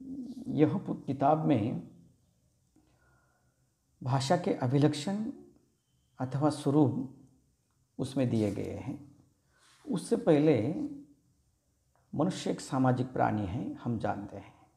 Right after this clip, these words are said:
और वो समाज में रहता है और समाज में रहने के कारण विचारों का आदान प्रदान करता है। यह विचार विनिमय के लिए मनुष्य भाषा का प्रयोग करता है।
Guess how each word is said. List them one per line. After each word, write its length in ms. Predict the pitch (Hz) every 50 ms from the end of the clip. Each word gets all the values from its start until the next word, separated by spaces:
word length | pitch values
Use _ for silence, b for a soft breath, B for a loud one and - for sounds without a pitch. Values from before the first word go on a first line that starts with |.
| _ _ _ _ _ _ _ _ _ _ _ -
और 180 | - - - 294
वो 100 | - -
समाज 380 | - - 139 139 139 143 156
में 140 | 156 151 139
रहता 300 | 127 117 110 - - 117
है 160 | 123 160 -
और 100 | - 277
समाज 400 | 254 - - - 135 - - -
में 140 | - 302 -
रहने 260 | - 262 269 262 269
के 120 | - - -
कारण 420 | - - - 113 120 120 104 156 - - - - - - _ _
विचारों 320 | - - - 202 190 208 214
का 120 | - 302
आदान 400 | - - - - 127 120 113 -
प्रदान 360 | - - - - - - -
करता 280 | - - - - - -
है। 200 | - - - _ _ _ _ _ _ _ _ _ _ _ _ _ _ _ _ _ _ _ _ _ _ _ _ _ _ - -
यह 220 | 143 180 175 175 240
विचार 460 | - 240 - - 175 143 117 117 143
विनिमय 400 | - 139 143 143 151 143 139 -
के 160 | 131 - 127
लिए 280 | 120 113 110 113 156 220
मनुष्य 380 | 240 - - - - - -
भाषा 400 | - 120 101 101 101 - - -
का 140 | - - -
प्रयोग 360 | 262 - - 120 123 - -
करता 260 | - - - - - -
है। 260 | - - - -